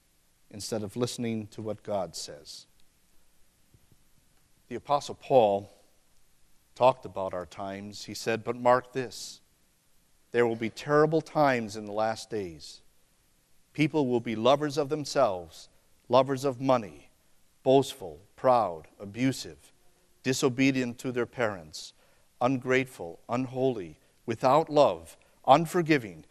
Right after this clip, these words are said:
slanderous, without self-control, brutal, not lovers of the good, treacherous, rash, conceited, lovers of pleasure rather than lovers of God,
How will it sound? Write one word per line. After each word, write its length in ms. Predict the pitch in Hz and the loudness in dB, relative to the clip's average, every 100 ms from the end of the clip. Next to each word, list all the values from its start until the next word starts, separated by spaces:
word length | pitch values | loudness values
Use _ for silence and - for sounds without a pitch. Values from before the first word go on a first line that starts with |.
| _ | _
slanderous, 920 | - - 135 135 147 113 85 - - - | -12 0 4 4 2 -4 -12 -14 -14 -8
without 400 | 113 131 165 - | 6 8 8 4
self-control, 1000 | 170 156 - 160 139 143 131 101 80 - _ _ | 2 2 0 -8 -2 4 4 4 -2 -16 _ _
brutal, 560 | - 139 170 127 92 - _ _ | 0 6 6 6 0 -6 _ _
not 280 | - 113 175 | 2 4 6
lovers 300 | 175 196 180 | 6 4 2
of 100 | 180 | -2
the 80 | 165 | -2
good, 380 | 139 151 98 - - _ _ _ | 2 2 2 -6 -20 _ _ _
treacherous, 680 | - 170 180 - 92 - - | 0 2 2 0 -12 -12 0
rash, 440 | 123 143 117 - - | 6 8 6 0 -10
conceited, 680 | - 113 - 170 139 87 - - _ | -8 -6 -2 -2 -2 -8 -14 -20 _
lovers 360 | 123 165 180 156 | 8 8 10 4
of 160 | 156 | 2
pleasure 400 | - 202 233 165 | 8 8 8 8
rather 300 | 127 120 117 | 8 8 6
than 160 | 117 123 | 4 4
lovers 400 | 120 123 117 104 | 6 6 4 -2
of 140 | 104 | -4
God, 420 | 98 113 101 87 | 4 8 8 4